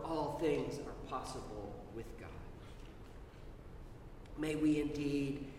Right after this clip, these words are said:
have the eyes to see and ears to hear and hearts that are turned to God. As we hear Jesus assure Peter, may we also hear Jesus assure us.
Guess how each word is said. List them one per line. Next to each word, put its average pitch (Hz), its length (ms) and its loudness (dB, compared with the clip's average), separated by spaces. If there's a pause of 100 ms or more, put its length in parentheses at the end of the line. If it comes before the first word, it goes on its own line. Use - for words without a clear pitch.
(140)
have 156 180 -2
the 160 160 0
eyes 143 360 6
to 143 120 0
see 151 340 6
and 151 140 6
ears 156 300 4
to 151 60 0
hear 156 220 2
and 147 100 4
hearts 151 440 2
that 143 200 0
are 139 120 4
turned 139 560 -2
to - 60 -8 (120)
God. 120 320 -2 (800)
As 175 140 0
we 185 120 6
hear 185 260 8
Jesus 175 680 2
assure - 380 0 (200)
Peter, 135 260 -2 (760)
may 190 140 12
we 196 180 12
also 208 540 12
hear 208 200 12
Jesus 196 680 8
assure 170 500 4
us. - 540 2